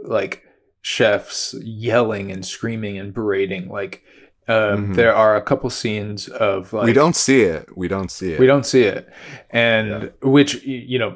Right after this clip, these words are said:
Speaker 1: that's not for us to, to say is universal at, at, uh, uh, this restaurant or not, but, um,
Speaker 2: Yeah.
Speaker 1: who knows? But they seem to be invested in,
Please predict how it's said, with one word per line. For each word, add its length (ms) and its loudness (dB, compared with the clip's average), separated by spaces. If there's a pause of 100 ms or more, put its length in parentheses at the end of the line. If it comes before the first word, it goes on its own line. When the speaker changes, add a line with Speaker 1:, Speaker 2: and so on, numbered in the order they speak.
(120)
Speaker 1:
that's 220 -6
not 200 0
for 120 -4
us 260 -4
to, 360 -2 (120)
to 380 -4
say 420 0
is 800 -8
universal 880 -2
at, 180 4 (680)
at, 260 -4
uh, 460 2 (160)
uh, 180 2
this 280 -6
restaurant 360 -6
or 80 -10
not, 480 -8
but, 220 2
um, 200 -2
Speaker 2:
Yeah. 60 -16
Speaker 1:
who 140 -10
knows? 380 -8 (540)
But 440 0 (220)
they 200 2
seem 480 -2
to 160 -4
be 160 -4
invested 640 0
in, 720 -8